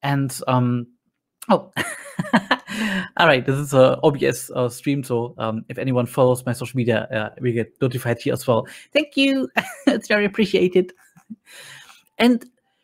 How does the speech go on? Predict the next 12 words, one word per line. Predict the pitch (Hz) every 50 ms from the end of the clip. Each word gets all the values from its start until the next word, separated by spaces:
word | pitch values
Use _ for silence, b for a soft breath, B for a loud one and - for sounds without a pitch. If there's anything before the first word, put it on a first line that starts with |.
| _ _
hence, | - - 214 226 226 -
of | - - -
course, | - 202 202 196 202
shipping | - - 190 - 226 233 233 226
is | - 185 180 -
also | - 165 190 190 196 208
quite | 190 196 - 190 175 180
prevailing | - 185 156 160 156 156 160 160 165
in | 143 135
the | 131 143 135
VTuber | - - 143 135
community, | 135 - 139 131 131 131 131 - 143 147 143